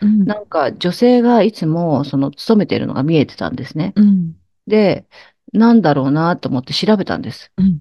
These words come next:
Speaker 1: うん。
Speaker 2: で、分かって、で、
Speaker 1: うん。
Speaker 2: 募集もしてることも分かって、
Speaker 1: ええ。
Speaker 2: それでピンポーンって言って、あの、
Speaker 1: 飛び込みで。
Speaker 2: 「もしもし」って、うん、まあ、飛び込みというか、まあ、「採用見たんですけど」って言って、
Speaker 1: <laughs> うん、うん。
Speaker 2: 履歴書持ってくっていうのが、そう。で、そこに雇ってもらったんですけど。
Speaker 1: うん、うん。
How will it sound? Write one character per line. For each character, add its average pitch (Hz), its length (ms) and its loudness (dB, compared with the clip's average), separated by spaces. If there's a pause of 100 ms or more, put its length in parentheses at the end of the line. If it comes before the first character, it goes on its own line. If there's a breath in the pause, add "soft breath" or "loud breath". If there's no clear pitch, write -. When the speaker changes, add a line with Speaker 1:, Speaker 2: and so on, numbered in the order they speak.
Speaker 1:
う 170 60 -4
ん。 160 160 -6
Speaker 2:
で、 240 340 0 (300)
分 160 160 -2
か 180 80 0
っ 175 120 -4
て、 123 380 -6 (380)
で、 185 160 4
Speaker 1:
う 254 40 6
ん。 233 100 4
Speaker 2:
募 170 60 4
集 254 220 0
も 262 140 4
し - 40 -4
て 262 80 0
る 240 80 -2
こ 240 120 0
と 165 80 -2
も 120 140 -2
分 123 40 -8
か 143 120 -8
っ 143 60 -8
て、 143 440 -6
Speaker 1:
え 208 80 -2
え。 208 320 -4
Speaker 2:
そ 262 100 -2
れ 233 80 0
で 240 100 2
ピ 233 160 0
ン 220 100 4
ポ 175 140 -2
ー 170 40 0
ン 170 80 0
っ 165 60 -2
て 156 80 -8
言 - 100 -8
っ - 20 -20
て、 - 340 -2 (320)
あ - 100 -6
の、 208 40 4
Speaker 1:
飛 190 100 2
び - 60 -4
込 214 60 -2
み 190 60 0
で。 - 40 2
Speaker 2:
「も 180 60 -2
し 196 80 -6
も 151 100 -2
し」 214 340 0
っ - 40 -20
て、 - 140 -4
う 147 40 0
ん、 151 220 0
ま 151 140 0
あ、 143 40 0
飛 156 180 -4
び 147 60 -6
込 147 120 0
み 160 40 0
と 175 80 2
い 175 40 4
う 156 40 2
か、 - 140 2
ま 151 140 0
あ、 - 40 0
「採 170 240 4
用 170 140 2
見 - 100 0
た 170 140 0
ん 143 40 -2
で 143 100 -2
す 147 60 -14
け 156 120 -6
ど」 220 140 2
っ - 20 0
て 277 180 -4
言 269 120 -4
っ - 20 -6
て、 196 100 0
Speaker 1:
<laughs> 147 40 0
う - 20 -4
ん、 147 40 -6
う 147 40 -4
ん。 - 20 0
Speaker 2:
履 151 80 0
歴 226 80 -2
書 156 80 0
持 139 120 -6
っ - 20 -10
て 147 100 -4
く 170 120 -2
っ - 20 -6
て - 160 -4
い - 20 -2
う - 40 -2
の - 60 -4
が、 - 220 -10 (120)
そ - 140 -10
う。 - 120 -14 (500 soft breath)
で、 226 80 -2
そ 220 120 -2
こ 196 120 0
に 170 280 -2
雇 139 220 -2
っ - 40 -6
て - 100 -10
も 156 120 -4
ら - 80 -10
っ - 60 -16
た - 120 -14
ん - 20 -12
で - 80 -12
す - 80 -20
け - 80 -10
ど。 - 200 -12
Speaker 1:
う 190 40 -10
ん、 214 420 -6 (140)
う - 20 -10
ん。 151 60 -14